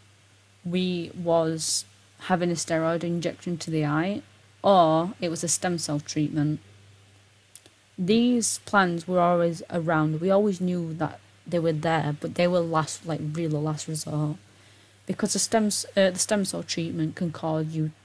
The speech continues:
they could have caused me to die because of it. Because it's literally taking your white blood cells out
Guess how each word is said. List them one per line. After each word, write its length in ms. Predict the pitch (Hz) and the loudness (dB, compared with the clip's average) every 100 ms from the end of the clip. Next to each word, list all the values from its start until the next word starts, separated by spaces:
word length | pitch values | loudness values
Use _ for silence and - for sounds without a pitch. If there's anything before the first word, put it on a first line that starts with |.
| - | -2
they 180 | 196 185 | 0 0
could 140 | - 180 | -2 -2
have 100 | 180 | -2
caused 320 | - 175 170 | 0 0 0
me 80 | 165 | -6
to 120 | - | -6
die 460 | 156 143 147 175 175 | -4 -2 -2 -4 -6
because 300 | - 156 156 | -12 -14 -12
of 100 | 160 | -10
it. 180 | 165 185 - - _ _ _ _ _ _ _ | -8 -8 -10 -20 _ _ _ _ _ _ _
Because 260 | 190 214 196 | -4 -2 0
it's 200 | 190 - | 0 0
literally 280 | 190 202 190 | -2 0 -2
taking 260 | - 180 196 | 0 -2 -2
your 60 | 180 | 0
white 240 | 180 170 | 2 2
blood 220 | 175 165 | 0 -2
cells 380 | - 165 156 151 | 0 0 0 0
out 260 | 151 151 | 0 0